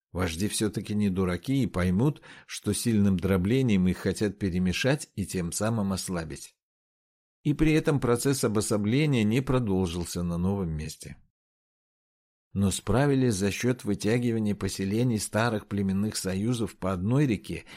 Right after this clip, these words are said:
и заселением по параллельной реке другого племенного союза.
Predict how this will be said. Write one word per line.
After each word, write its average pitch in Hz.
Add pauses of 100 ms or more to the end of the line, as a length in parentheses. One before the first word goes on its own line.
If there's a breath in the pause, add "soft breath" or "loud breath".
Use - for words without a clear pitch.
(240 loud breath)
и 147
заселением 120
по 98
параллельной 104
реке 95
другого 90
племенного 80
союза. 76